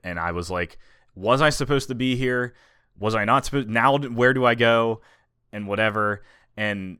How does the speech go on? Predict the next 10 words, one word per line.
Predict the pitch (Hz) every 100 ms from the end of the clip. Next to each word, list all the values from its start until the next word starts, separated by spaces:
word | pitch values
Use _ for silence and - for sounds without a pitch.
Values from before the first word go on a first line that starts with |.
| -
yeah, | 87 73 87 -
so | - 95 90 85 - _ _
that | 98 131 147
part | 131 127 113
was | 107
a |
little | 107 104 101 87 - _ _ _ _ _ _ _
painful, | - 101 107 - 127 131 120 _ _ _ _ _ _ _ _ _
but, | 110 98 95
like, | 98 90